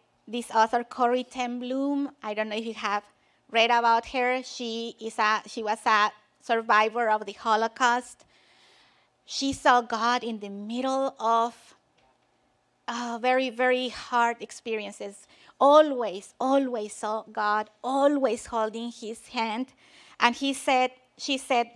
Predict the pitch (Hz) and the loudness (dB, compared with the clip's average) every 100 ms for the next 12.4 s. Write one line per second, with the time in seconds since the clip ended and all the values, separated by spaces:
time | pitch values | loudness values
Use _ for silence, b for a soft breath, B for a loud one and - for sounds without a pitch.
0 | 214 294 196 160 208 - - _ _ b | -4 -2 -2 -4 -10 -16 -20 _ _ b
1 | b b b - 269 262 311 415 392 403 | b b b -2 -2 -2 0 2 2 0
2 | 415 359 349 262 240 208 220 262 233 226 | 2 0 0 -4 0 0 -2 -6 -8 -8
3 | 214 208 233 233 214 214 214 214 208 180 | -8 -12 -8 -6 -6 -6 -6 -6 -6 -6
4 | 202 214 196 - 185 185 254 _ _ _ | -6 -10 -14 -12 -10 -10 -12 _ _ _
5 | _ 226 277 262 262 247 226 - 190 - | _ -4 -2 0 -2 -8 -12 -8 -6 -6
6 | - - _ _ _ _ _ _ _ _ | -12 -20 _ _ _ _ _ _ _ _
7 | _ _ _ - 277 247 269 311 330 415 | _ _ _ -6 -4 -2 -2 0 2 0
8 | 427 427 - 294 196 196 247 320 _ _ | 2 0 0 -8 -8 -8 -10 -10 _ _
9 | _ _ _ _ _ _ 208 233 214 214 | _ _ _ _ _ _ -8 -4 -4 -6
10 | 196 208 - 277 180 - - _ _ _ | -12 -14 -10 -10 -10 -20 -20 _ _ _
11 | _ - - 208 233 214 208 196 202 208 | _ -20 -20 -16 -12 -8 -6 -6 -8 -12
12 | - - - | -14 -18 -20